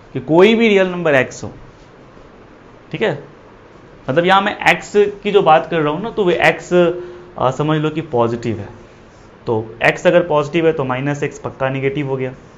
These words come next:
Right, है ना? X अगर positive है तो minus X क्या है? Negative है।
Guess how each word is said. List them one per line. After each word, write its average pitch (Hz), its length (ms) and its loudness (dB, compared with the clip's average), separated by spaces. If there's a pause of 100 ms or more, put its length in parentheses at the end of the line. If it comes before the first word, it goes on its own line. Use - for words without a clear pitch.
(400)
Right, 151 220 0 (960)
है 135 80 2
ना? 220 220 -4 (680)
X 131 240 -2
अगर 151 180 2
positive 131 500 0
है 196 140 -4
तो 143 140 -6
minus 131 340 -2
X 156 160 -10
क्या 156 140 -2
है? 175 120 -6
Negative 190 420 -2
है। 208 80 -6